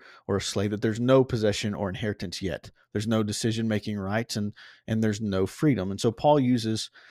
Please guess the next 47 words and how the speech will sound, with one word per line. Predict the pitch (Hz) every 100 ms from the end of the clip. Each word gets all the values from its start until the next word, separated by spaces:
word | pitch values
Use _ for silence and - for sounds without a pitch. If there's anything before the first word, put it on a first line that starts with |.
| - - _ -
the | 120
imagery | 123 107 117 110
of |
slavery | - - 123 113 107 107 107 - _
here | - 107 107 107
and | 110 101
redemption | 101 143 - - 104
from | 110
slavery | - 107 104 101 98 90
in | 101 104
Galatians | 95 120 - 98 98
to | 110
describe | 101 - - 113 113 113 113
that | 107 78
link | 113 113 98
between | 104 - 104 98
sin, | - 127 127 131 131 _ _ _ -
the | 101
law, | 107 113 110 117
and | -
the | 98
law's | 98 113 117 -
justified | 104 - 107 92 90
curse | - - 139 104 - - _ _ _
on | - 110 104
those | 113 101 104
who | - 104
disobey | 104 - 101 117 101
the | 95
law. | 80 65 58 - _ _ _ _ -
And | 110
then | 104
in, | 104 104
so | 123
in | 110
verse | 110 107
five, | - 113 104
he | 113
says | 107 107 98 95
that | -
God | 117 123 123
sent | - 120
his | 104
Son | - 110 110
to | - 107
redeem | 104 104 127 135 151 156
those | 131 104 98 107 -